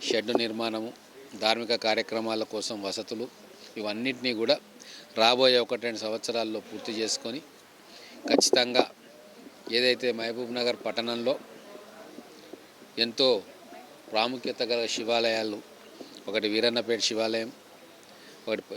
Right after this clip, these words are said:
బండమీదపల్లి శివాలయం, అలాగే శివశక్తి నగర్ శివాలయం, ఈ మూడు కూడా చాలా పెద్ద ఎత్తున అభివృద్ధి జరగాలని చెప్పి భక్తులందరూ కూడా కోరుకుంటా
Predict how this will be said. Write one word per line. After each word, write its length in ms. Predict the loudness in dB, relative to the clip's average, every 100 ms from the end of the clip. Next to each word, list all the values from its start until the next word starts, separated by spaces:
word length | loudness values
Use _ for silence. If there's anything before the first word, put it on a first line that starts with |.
| -10
బండమీదపల్లి 600 | -6 -4 -4 -4 -4 -6 -4
శివాలయం, 420 | -4 -6 -6 -8 -12 -20 -20 -20 -16 -2
అలాగే 280 | 4 4 4 2
శివశక్తి 420 | 0 0 -2 -2 -6
నగర్ 200 | -2 0 0
శివాలయం, 400 | 0 -6 -6 -10 -6 -6 -6 -18 -18 -18 -6 -4
ఈ 40 | -2 0
మూడు 220 | 4 4 2
కూడా 200 | 2 2 2 -6 -20 -20 -12
చాలా 220 | -2 4 4 4
పెద్ద 160 | 2 2
ఎత్తున 280 | 2 0 -4 -4 -6 -14 -16 -10 -4
అభివృద్ధి 380 | 0 2 0 2
జరగాలని 440 | 2 4 4 2 0
చెప్పి 180 | -6 -6 -6
భక్తులందరూ 500 | -6 -4 -6 -4 -8
కూడా 100 | -8 -10
కోరుకుంటా 440 | -8 -10 -10 -8